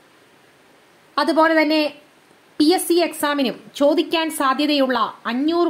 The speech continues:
ക്വസ്റ്റ്യൻസിൻ്റെ ഒരു പാറ്റേൺ ആണ് ഇപ്പോൾ പഠിച്ചുകൊണ്ടിരിക്കുന്നത്. ഇരുന്നൂറ് ക്വസ്റ്റ്യൻ വരെ നമ്മൾ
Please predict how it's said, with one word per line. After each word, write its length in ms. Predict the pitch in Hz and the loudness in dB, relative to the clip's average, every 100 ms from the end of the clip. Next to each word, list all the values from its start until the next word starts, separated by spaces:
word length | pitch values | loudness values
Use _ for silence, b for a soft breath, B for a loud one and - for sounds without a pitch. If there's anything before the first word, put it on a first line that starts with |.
| 311 | 0
ക്വസ്റ്റ്യൻസിൻ്റെ 640 | 262 - 285 285 254 254 233 233 | -2 0 -2 0 -2 -2 -2 -4
ഒരു 100 | 247 240 | -2 0
പാറ്റേൺ 400 | 233 254 302 294 269 | -2 -2 -2 0 0
ആണ് 80 | 262 - | -2 -4
ഇപ്പോൾ 120 | 254 | -2
പഠിച്ചുകൊണ്ടിരിക്കുന്നത്. 760 | 233 220 269 269 277 277 269 330 - - _ _ _ - 254 | -4 -2 -2 0 0 0 0 -2 -4 -14 _ _ _ -8 -4
ഇരുന്നൂറ് 360 | 320 349 359 349 | -2 2 2 2
ക്വസ്റ്റ്യൻ 320 | 285 - 294 269 | 0 0 0 2
വരെ 120 | 262 | 0
നമ്മൾ 180 | 247 247 | -2 -2